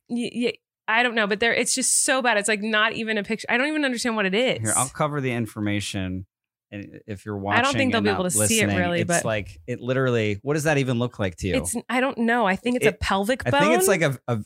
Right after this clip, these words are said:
Speaker 2: an old black and white photo of the first aquarium ever. <laughs> Like, it doesn't, like, it doesn't.
Speaker 1: It's so bad.
Speaker 2: Uh, yeah.
Speaker 1: Um, so anyway,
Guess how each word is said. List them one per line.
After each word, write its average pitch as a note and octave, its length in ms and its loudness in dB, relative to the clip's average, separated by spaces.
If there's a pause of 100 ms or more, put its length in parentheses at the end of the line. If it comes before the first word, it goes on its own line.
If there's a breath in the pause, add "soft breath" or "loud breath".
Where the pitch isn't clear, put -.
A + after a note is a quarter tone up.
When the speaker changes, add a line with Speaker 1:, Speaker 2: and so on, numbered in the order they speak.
Speaker 2:
an A2+ 260 -2
old C3 320 0
black B2 280 0
and B2 80 0
white A#2 180 -2
photo A#2 320 0
of G2+ 140 -4
the G#2+ 100 -4
first A2+ 400 -4
aquarium G#2 640 -2
ever. F2 500 0
<laughs> - 60 4
Like, - 240 4
it - 140 2
doesn't, - 380 4 (340 loud breath)
like, B2+ 160 2
it F#3+ 160 0
doesn't. - 300 2 (180)
Speaker 1:
It's E4+ 240 -2
so B3 240 4
bad. G#3+ 400 4
Speaker 2:
Uh, - 60 -4
yeah. F#3+ 160 -6 (400 loud breath)
Speaker 1:
Um, B3 100 2
so C#4+ 80 0
anyway, C4 320 0